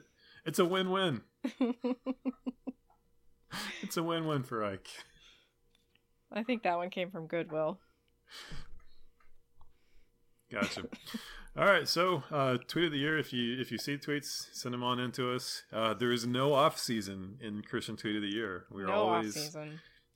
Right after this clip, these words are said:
Speaker 1: curating the content for the people.
Speaker 2: You know, people are really upset about Rod Dreher not moving forward, and I have to say I was not. I was not upset at all.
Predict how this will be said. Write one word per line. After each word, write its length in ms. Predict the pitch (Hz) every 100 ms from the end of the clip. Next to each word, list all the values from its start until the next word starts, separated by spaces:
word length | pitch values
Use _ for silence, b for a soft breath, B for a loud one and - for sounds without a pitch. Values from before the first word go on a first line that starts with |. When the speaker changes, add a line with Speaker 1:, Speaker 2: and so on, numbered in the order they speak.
| _ -
Speaker 1:
curating 720 | - - 135 135 143 139 131
the 80 | 117
content 840 | - 127 131 131 82 82 - - _
for 160 | - 98
the 80 | 101
people. 440 | 107 98 90 90 _ _ _ _ _ _ _
Speaker 2:
You 80 | -
know, 120 | 262
people 260 | 269 294 440 453
are 80 |
really 260 | 247 196 190
upset 380 | 180 - 190 180
about 360 | 180 170 -
Rod 420 | 165 165 160 160 160 _ _ -
Dreher 500 | 180 165 160 156 160
not 300 | 156 156 - _ _ 262 -
moving 480 | 185 180 180 170 170
forward, 560 | 160 175 165 160 156 -
and 180 | - 160
I 120 | 110
have 140 | 240 277
to 60 |
say 180 | - 277
I 60 | 269
was 200 | 240 214
not. 380 | 220 175 135 - _ _ _ -
I 60 |
was 80 | 226
not 160 | 254 254
upset 260 | - 240
at 80 | 226
all. 440 | 214 175 160 170